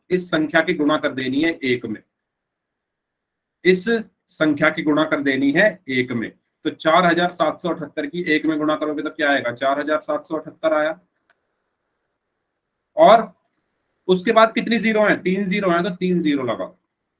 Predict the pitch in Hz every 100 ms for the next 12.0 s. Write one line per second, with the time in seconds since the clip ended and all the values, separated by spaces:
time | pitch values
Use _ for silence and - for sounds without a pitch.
0 | _ _ _ _ _ _ _ _ _ _
1 | _ _ _ _ _ _ _ _ _ _
2 | _ _ _ _ _ _ - 196 196 254
3 | - - - 117 170 214 233 240 240 233
4 | 233 220 220 220 208 185 151 98 - _
5 | _ _ _ _ _ _ 147 156 180 180
6 | _ _ 131 127 135 147 151 _ 127 120
7 | 113 170 180 175 185 190 185 180 160 156
8 | 160 160 190 185 _ - 165 165 160 160
9 | 175 180 _ _ - 135 143 147 _ -
10 | 139 156 160 143 139 135 127 127 131 123
11 | 123 110 113 101 - 98 95 90 -